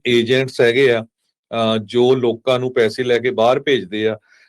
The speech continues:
ਅਹ, ਉਹਨਾਂ ਦੇ ਜਿਹੜੇ ਸਾਰਿਆਂ ਦੇ ਕਹਿੰਦੇ ਵੀ ਬੈਨ ਕਰਨ ਜਾ ਰਹੇ ਹੈਗੇ ਅਮਰੀਕਾ ਦੇ ਵਿੱਚ। ਯੂ ਐਸ ਦੀ ਐਮਬੈਸੀ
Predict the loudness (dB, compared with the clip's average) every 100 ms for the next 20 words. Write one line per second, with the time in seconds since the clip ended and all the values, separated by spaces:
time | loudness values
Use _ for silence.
0 | _ -2 2 2 2 0 -6 -2 0 2
1 | 0 -2 -8 -2 -2 -2 -4 0 0 0
2 | -6 -6 -6 -6 -4 -2 -2 -2 -4 -2
3 | -2 -2 0 -2 -2 -2 -4 -4 -4 -4
4 | -2 -2 -2 -4 -4 -4 -2 0 0 0
5 | -2 2 0 0